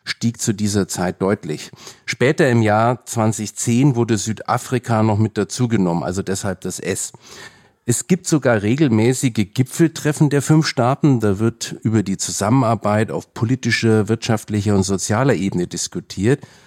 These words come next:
Das ist wegen der Beteiligung Russlands aktuell natürlich besonders brisant. Und übrigens, der diesjährige Gipfel steht unmittelbar bevor und findet diesmal in Südafrika statt. Und wir werden mal sehen,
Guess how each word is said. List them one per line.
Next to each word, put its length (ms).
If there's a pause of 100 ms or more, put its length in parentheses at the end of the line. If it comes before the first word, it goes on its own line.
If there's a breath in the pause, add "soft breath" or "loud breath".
(180 loud breath)
Das 200
ist 240
wegen 220
der 180
Beteiligung 760
Russlands 580
aktuell 600
natürlich 500
besonders 480
brisant. 600 (420 loud breath)
Und 200
übrigens, 520 (500 soft breath)
der 140
diesjährige 760
Gipfel 380
steht 320
unmittelbar 580
bevor 640
und 220
findet 300
diesmal 280
in 120
Südafrika 760
statt. 300
Und 80
wir 80
werden 100
mal 140
sehen, 320